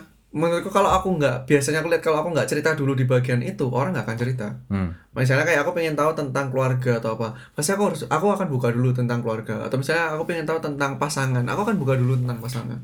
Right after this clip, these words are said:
Speaker 2: Ya, ya.
Speaker 1: Sehingga misalnya dia akan cerita gitu.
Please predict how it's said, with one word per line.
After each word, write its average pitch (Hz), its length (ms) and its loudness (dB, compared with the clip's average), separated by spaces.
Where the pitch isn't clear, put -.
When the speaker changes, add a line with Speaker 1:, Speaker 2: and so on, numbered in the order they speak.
Speaker 2:
Ya, 98 200 -4
ya. 90 140 -4
Speaker 1:
Sehingga 139 320 2
misalnya 175 480 0
dia 147 140 4
akan 147 100 2
cerita 127 500 -2
gitu. - 380 -12